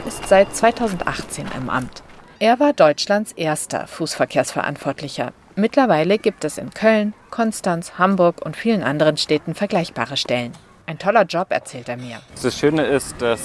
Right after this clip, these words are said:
Speaker 2: Fußverkehr das totale Gewinnerthema ist, weil jeder zu Fuß unterwegs ist.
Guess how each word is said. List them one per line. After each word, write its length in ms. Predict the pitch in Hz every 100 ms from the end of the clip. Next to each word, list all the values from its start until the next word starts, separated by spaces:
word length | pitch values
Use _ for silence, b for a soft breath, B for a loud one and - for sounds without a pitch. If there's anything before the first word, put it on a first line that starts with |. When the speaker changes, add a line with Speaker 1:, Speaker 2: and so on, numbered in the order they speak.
| - -
Speaker 2:
Fußverkehr 580 | 147 - 139 139 120 117
das 240 | 117 92
totale 400 | 123 - 113 117
Gewinnerthema 680 | 113 104 117 113 107 92 92
ist, 140 | 104 - - B B B B B - -
weil 320 | 107 107 110
jeder 320 | - 113 135 151
zu 140 | 143
Fuß 240 | - 143
unterwegs 480 | 139 123 120 117 -
ist. 320 | 123 127 -